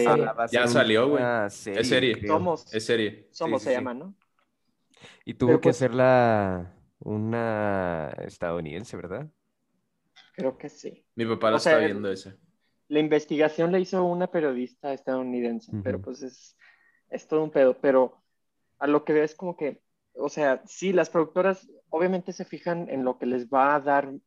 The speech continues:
Speaker 4: este, una mayor remuneración para seguir en pie, obviamente, pero, eh, creo que, o sea, estas historias y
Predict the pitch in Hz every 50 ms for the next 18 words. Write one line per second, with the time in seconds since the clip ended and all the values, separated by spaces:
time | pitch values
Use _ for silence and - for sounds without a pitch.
0 | _ - 139 131 113 _ - 127 123 123 131 135 139 139 139 131 120 113 - 131
1 | 131 131 143 139 139 135 131 127 117 120 117 - - 131 127 123 127 127 _ -
2 | - 120 117 - - 117 120 120 120 123 127 123 127 170 165 143 131 123 127 131
3 | 147 156 156 - - 127 - - 135 127 127 127 - - - - _ _ _ _
4 | _ _ _ _ _ _ _ _ _ - - 101 - - _ _ - - 151 151
5 | 160 165 160 - 180 165 165 165 160 156 - - - 143 - - 135 135 - 175
6 | 165 - 180 - - - 175 165 156 156 156 156 151 - - 139 135 139 127 127
7 | 127 123 123 123 123 -